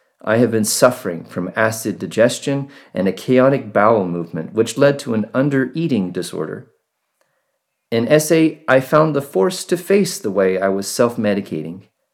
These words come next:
With the help of a dietitian, I put on fifteen kilograms, thirty-three pounds, of weight, and I changed my eating habits. Six,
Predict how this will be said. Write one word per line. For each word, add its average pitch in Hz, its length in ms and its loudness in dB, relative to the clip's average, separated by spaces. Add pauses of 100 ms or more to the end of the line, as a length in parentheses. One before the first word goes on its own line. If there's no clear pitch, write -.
(640)
With 101 160 -2
the 117 80 4
help 135 300 4
of 107 120 -2
a 107 60 0
dietitian, 110 760 0 (340)
I 110 100 2
put 143 200 4
on 135 180 6
fifteen 165 480 0
kilograms, 107 840 0
thirty-three 123 420 -2
pounds, 101 460 -10 (500)
of 92 180 -2
weight, 127 420 0 (360)
and 113 160 0
I 127 100 4
changed 151 500 -2 (100)
my 104 200 -4
eating 104 320 -4
habits. 82 540 -10 (880)
Six, - 580 0